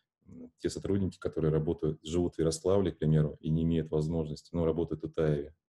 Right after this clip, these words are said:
то есть у нас такие есть, не имеют возможности пообедать в столовой. Ну вот, очень удобно, сейчас приносят за небольшие деньги еду,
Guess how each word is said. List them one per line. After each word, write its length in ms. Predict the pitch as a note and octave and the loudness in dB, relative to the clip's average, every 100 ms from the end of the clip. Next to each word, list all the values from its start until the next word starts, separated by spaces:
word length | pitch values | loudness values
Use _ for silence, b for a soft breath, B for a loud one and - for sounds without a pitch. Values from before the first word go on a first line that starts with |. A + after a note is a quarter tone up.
| _ | _
то 80 | D2 | -12
есть 120 | D2+ | -6
у 40 | D#2+ | -6
нас 100 | D#2 | -6
такие 340 | D#2 D#2+ D#2 | -6 -2 -2
есть, 220 | D#2 D#2 | -2 -2
не 140 | E2+ F2 | 0 0
имеют 220 | E2+ D#2+ | 0 0
возможности 520 | D#2+ E2 E2 D#2 - | 0 0 -2 -4 -8
пообедать 400 | - D#2+ D#2+ D#2 | -2 0 0 0
в 40 | |
столовой. 520 | - D#2+ F2 G2 D#2 D#2 _ _ _ _ _ | 0 0 2 2 0 -4 _ _ _ _ _
Ну 100 | E2+ | -10
вот, 140 | D#2+ D2+ | -8 -8
очень 240 | E2+ E2 | -10 -8
удобно, 520 | D#2+ F#2 F#2 E2 D2+ - | -2 0 0 -2 -6 -6
сейчас 260 | - D#2 | -6 -8
приносят 440 | - D#2 D#2+ - - | -8 -6 -6 -8 -14
за 100 | D2 | -16
небольшие 420 | D2+ D2+ - D#2 | -10 -10 -10 -12
деньги 380 | D2+ D#2+ D#2+ D2+ _ _ _ - | -8 -8 -8 -14 _ _ _ -6
еду, 720 | D2+ D2+ D#2 E2 D#2+ D#2 | -4 -2 -2 -4 -4 -6